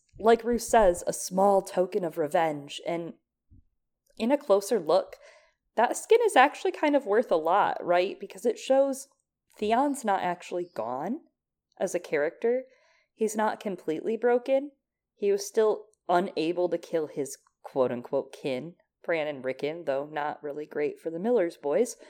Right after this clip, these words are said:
Uh, but us readers, that skin also symbolizes what the North is losing, has lost, and is about to lose in just another Cat chapter. And what is a little skin, right, against the life of those two young princes?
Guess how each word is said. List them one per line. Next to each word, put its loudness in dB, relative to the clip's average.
Uh, 2
but 4
us 0
readers, 2
that -4
skin -2
also 0
symbolizes 0
what 0
the 2
North -2
is -6
losing, -4
has -2
lost, 0
and -4
is -8
about 0
to -12
lose -10
in -8
just -6
another -6
Cat -6
chapter. -4
And -12
what 2
is 4
a 8
little 2
skin, -8
right, -2
against -4
the 0
life 0
of -10
those -4
two -12
young -8
princes? -8